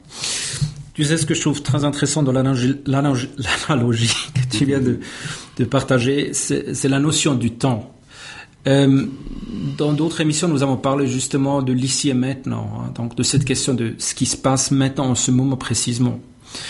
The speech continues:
Et quand tu parles de la pomme, mais la pomme, elle est là, euh, sur l'arbre, est-ce qu'elle est mûre ou pas ? Hum, donc peut-être je peux l'accueillir en mettant, euh, une échelle, hein, je peux y monter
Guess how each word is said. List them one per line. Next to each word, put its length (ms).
Et 720
quand 300
tu 220
parles 340
de 60
la 100
pomme, 560
mais 140
la 120
pomme, 640
elle 140
est 80
là, 520
euh, 680
sur 300
l'arbre, 640
est-ce 240
qu'elle 160
est 60
mûre 400
ou 60
pas ? 460
Hum, 520
donc 200
peut-être 360
je 80
peux 100
l'accueillir 500
en 60
mettant, 560
euh, 200
une 120
échelle, 440
hein, 80
je 120
peux 120
y 60
monter 500